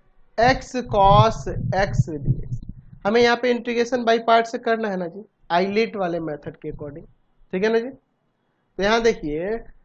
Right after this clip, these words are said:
अ, आपका पहले ये x क्या है, Algebraic है, और cos x क्या है, आपका trigonometric है। तो algebra पहले आ रहा है, trigonometric बाद में आ रहा है, यानी कि यहाँ पर u होगा आपका x और v होगा आपके पास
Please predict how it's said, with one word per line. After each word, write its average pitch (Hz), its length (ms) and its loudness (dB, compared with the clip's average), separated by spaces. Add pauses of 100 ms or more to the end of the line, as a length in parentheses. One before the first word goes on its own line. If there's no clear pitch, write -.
(280)
अ, 170 360 0
आपका 196 600 2
पहले 202 460 -2
ये 196 360 -4
x 220 100 -10
क्या 208 160 -2
है, 170 80 4
Algebraic 190 480 2
है, 208 100 -4
और 165 300 -10
cos 175 200 -2
x 208 140 -8
क्या 196 120 -4
है, 160 120 -8
आपका 151 200 -10
trigonometric 143 680 -12
है। - 60 -14
तो 156 100 -14
algebra 180 380 -2
पहले 214 260 0
आ 220 40 4
रहा 214 100 0
है, 208 100 -2
trigonometric 196 440 -4
बाद 208 160 0
में 190 120 -4
आ 151 60 -4
रहा 151 120 -4
है, - 280 -4 (200)
यानी 185 140 0
कि 190 100 -4
यहाँ 196 160 0
पर 202 220 0
u 220 240 0
होगा 226 280 6
आपका 226 280 6 (180)
x - 260 -2 (720)
और 185 500 4 (100)
v 196 280 0
होगा 180 300 0
आपके 165 340 -2
पास 226 580 4